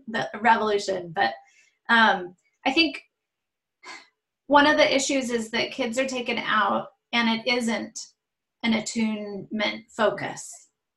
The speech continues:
It's much more of a behavioral focus, and then they stay there, and we see that kids who are se-, segregated remain segregated rather than having, um, the attunement and the belief that children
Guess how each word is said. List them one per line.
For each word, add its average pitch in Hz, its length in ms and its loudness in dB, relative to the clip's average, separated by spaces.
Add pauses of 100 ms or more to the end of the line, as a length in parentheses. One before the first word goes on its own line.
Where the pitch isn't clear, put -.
(640)
It's 240 360 0
much 233 300 0
more 240 180 4
of 226 80 0
a 220 60 0
behavioral 208 520 -2
focus, 190 520 -6
and 220 160 0
then 233 140 0
they 220 120 0
stay 226 560 -4
there, 190 440 -2
and 220 180 -2
we 214 120 0
see 226 380 -4
that 202 300 0
kids 208 680 -6 (440)
who 214 360 0
are 220 160 2
se-, - 180 -8 (240)
segregated 220 960 0
remain 226 440 0
segregated 185 840 -4 (640)
rather 214 400 4
than 196 460 -2 (460)
having, 220 580 0 (100)
um, 180 380 -2
the 220 140 0
attunement 240 600 -2
and 208 300 -4
the 208 80 -4
belief 240 460 -2
that 226 160 -4
children 208 420 -8